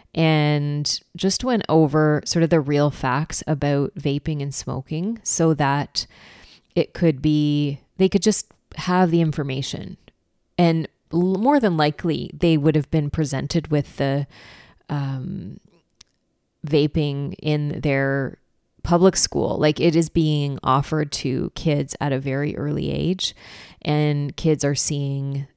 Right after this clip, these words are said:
this early on, well before getting into the teenage years. And that is my recommendation, that as far as talking to anything that you're concerned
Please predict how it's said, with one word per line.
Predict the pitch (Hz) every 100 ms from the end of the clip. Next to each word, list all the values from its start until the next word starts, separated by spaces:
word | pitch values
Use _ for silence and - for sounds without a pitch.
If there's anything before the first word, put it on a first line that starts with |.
| -
this | 143 139 131 - - - _ _ _ _ _ _ _ _ _ _ _ _ -
early | 165 165 160
on, | 147 139 139 139 -
well | 151 147
before | 147 135 - 143 139 143
getting | 151 139
into | 139 135 139
the | 135
teenage | - 175 160 147 139
years. | 120 120 - - - - - -
And | 175 170 160 _ - - -
that | 147 180 196
is | 190 165
my | 156 151
recommendation, | 156 151 - 147 139 147 139 - 147 143
that | 143 139 - -
as | 156 -
far | 170 156
as | 151 139
talking | 156 147 - 151
to | -
anything | 147 151 147 147 143
that | 147 -
you're | 147
concerned | 143 147 135 156 151 147 143 135 -